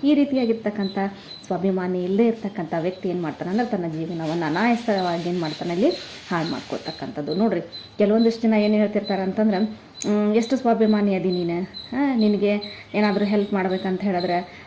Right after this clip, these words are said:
ಆ, ಇಷ್ಟು ಸ್ವಾಭಿಮಾನ ಇಟ್ಕೊಂಡ್ರೆ ನಾವ್ ಹೆಂಗ್ ಹೆಲ್ಪ್ ಮಾಡೋದು?" ಅಂತಕ್ಕಂಥ ಪ್ರಶ್ನೆಯನ್ನ ಕೇಳಿದಾಗ, ಆ ಸ್ವಾಭಿಮಾನ ಇರ್ತಕ್ಕಂಥ ವ್ಯಕ್ತಿ ಏನ್ ಮಾಡ್ತಾನ, ಇಲ್ಲ, ಅವಶ್ಯಕತೆ ಇದ್ದಾಗ ಮಾತ್ರ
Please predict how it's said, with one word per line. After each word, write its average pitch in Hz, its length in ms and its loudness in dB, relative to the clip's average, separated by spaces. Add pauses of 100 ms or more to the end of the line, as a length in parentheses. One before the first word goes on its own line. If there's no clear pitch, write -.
ಆ, 190 200 0
ಇಷ್ಟು 220 320 0
ಸ್ವಾಭಿಮಾನ 214 420 4
ಇಟ್ಕೊಂಡ್ರೆ 190 420 0
ನಾವ್ 196 160 4
ಹೆಂಗ್ 214 180 6
ಹೆಲ್ಪ್ 190 220 0
ಮಾಡೋದು?" 180 300 -2
ಅಂತಕ್ಕಂಥ 180 420 -4 (140)
ಪ್ರಶ್ನೆಯನ್ನ 190 540 -2
ಕೇಳಿದಾಗ, 175 440 -2 (440)
ಆ 196 360 2
ಸ್ವಾಭಿಮಾನ 247 500 4
ಇರ್ತಕ್ಕಂಥ 240 500 0
ವ್ಯಕ್ತಿ 226 280 0
ಏನ್ 226 120 4
ಮಾಡ್ತಾನ, 220 300 2 (120)
ಇಲ್ಲ, 320 220 4
ಅವಶ್ಯಕತೆ 240 600 2
ಇದ್ದಾಗ 214 280 4
ಮಾತ್ರ 240 360 0